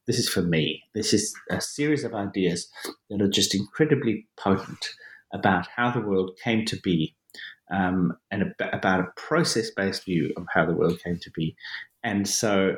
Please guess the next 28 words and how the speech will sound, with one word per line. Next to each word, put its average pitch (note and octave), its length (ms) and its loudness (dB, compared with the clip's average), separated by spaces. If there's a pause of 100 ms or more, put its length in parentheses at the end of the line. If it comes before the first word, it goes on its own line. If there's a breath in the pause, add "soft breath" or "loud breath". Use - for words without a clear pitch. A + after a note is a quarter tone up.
I've, G2 520 0
um, G2+ 280 2
ever A#2+ 140 2
since A#2 280 -4
then, F#2+ 160 2
I've F2+ 120 0
embraced G2 480 0
it F#2+ 220 -4
and F#2 300 2
looked A#2+ 440 2
for G#2+ 340 -2
ways F#2+ 540 2 (460 soft breath)
to, G2 480 0 (400)
um, F2 440 0 (120)
understand G2+ 720 2
and F2 160 2
to F2+ 80 4
resolve F#2 400 2
through F2+ 160 -2
my D#2+ 100 2
research, G3+ 720 -2 (420 loud breath)
um, G2+ 420 0 (140)
ev-, G2+ 220 0 (100)
evolution G#2+ 540 2
and F2+ 120 4
its F2 180 -2
relation F#2+ 520 2
to F#2 560 2